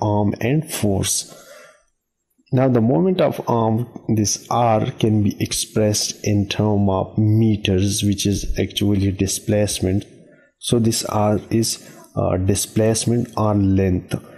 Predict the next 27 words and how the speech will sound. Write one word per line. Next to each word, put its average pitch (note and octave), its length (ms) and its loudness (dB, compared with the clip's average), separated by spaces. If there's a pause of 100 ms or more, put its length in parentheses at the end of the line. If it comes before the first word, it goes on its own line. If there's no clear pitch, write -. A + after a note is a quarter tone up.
(280)
We A2 120 2
know A#2 160 4
that A2 240 2
force G#2 480 -2
again G#2 420 0
here G2 320 0
is - 340 -4
equal F#2+ 280 -4
to - 260 -4
M A#2 320 0
A, - 600 -4
and C#3 200 0
acceleration G#2+ 720 0
we G2 100 2
know G2 200 2
is - 340 -4
equal G2+ 320 0
to F#2+ 300 0
V G#2 240 2
divided F#2 640 0
by F#2 160 2
T, F#2 220 -2 (100)
or F#2 140 0
velocity F#2 960 -2 (300)
divided F#2+ 560 -2
by A2+ 180 2
time. F#2+ 460 -2